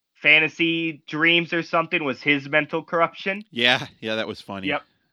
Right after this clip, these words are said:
Speaker 1: Uh, you get this, but if he had Disciple of Change and he rolled again and got, "Oh, my arms turn into, you know, giant swords," uh,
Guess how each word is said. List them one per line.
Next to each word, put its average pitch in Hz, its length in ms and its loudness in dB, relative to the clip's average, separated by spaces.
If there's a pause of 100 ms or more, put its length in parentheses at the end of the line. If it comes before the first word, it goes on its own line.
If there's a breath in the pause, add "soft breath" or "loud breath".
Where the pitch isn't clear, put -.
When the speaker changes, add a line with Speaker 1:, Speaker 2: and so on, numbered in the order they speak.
(220)
Speaker 1:
Uh, 147 340 4 (260 soft breath)
you 185 100 -6
get 175 240 0
this, 202 260 2
but 147 120 -4
if 135 100 -6
he 185 120 0
had 180 120 4
Disciple 156 540 0
of 123 100 -6
Change 180 640 2 (200)
and 143 140 0
he 139 60 2
rolled 143 320 0
again 165 400 4
and 131 240 0
got, 131 340 4 (340)
"Oh, 156 360 6
my 139 340 4
arms 151 460 4
turn 156 240 0
into, 135 880 -4
you 139 120 -2
know, 117 120 -2 (100)
giant 147 460 6
swords," 151 680 4 (600)
uh, 175 60 -16